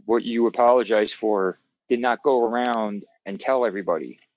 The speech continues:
They said, "Yeah, some shit happened," but they didn't drop your name. Pu-, publicly, at least, they did not drop your name.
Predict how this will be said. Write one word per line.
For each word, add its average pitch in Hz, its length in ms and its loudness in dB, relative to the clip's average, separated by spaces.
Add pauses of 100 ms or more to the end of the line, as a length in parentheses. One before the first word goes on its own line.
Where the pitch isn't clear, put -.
(1400)
They 127 120 2
said, 127 360 0
"Yeah, 123 240 2
some 123 200 -8
shit 127 200 -2
happened," 147 540 -6 (100)
but 113 100 -8
they 123 100 -2
didn't 120 320 -2
drop 113 260 0
your 95 100 -8
name. 85 360 -10 (3250)
Pu-, 131 160 2
publicly, 104 580 0
at - 140 -8
least, 87 280 -12 (180)
they 92 100 -4
did 87 140 -4
not 85 160 -4
drop 82 240 -4
your 85 100 -10
name. 71 280 -14